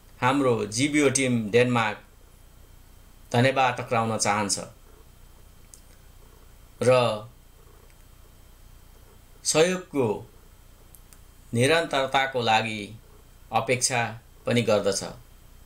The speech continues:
दुई हजार एक्काइस बाइसको कार्यकालका ला-, अ,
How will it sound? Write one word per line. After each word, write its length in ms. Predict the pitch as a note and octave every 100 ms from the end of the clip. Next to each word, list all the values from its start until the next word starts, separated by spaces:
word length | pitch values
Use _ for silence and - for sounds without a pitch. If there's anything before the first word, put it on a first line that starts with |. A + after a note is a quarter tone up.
| - - - - - - - - - - - - - - -
दुई 140 | A#2+ E3+
हजार 280 | G3 F#3 F3
एक्काइस 400 | E3+ E3 - A#2+
बाइसको 720 | C#3+ F3+ - D3 B2 G2+ -
कार्यकालका 560 | C3 E3 E3+ D#3 D3 C3
ला-, 120 | A#2+
अ, 340 | A#2 A2 G#2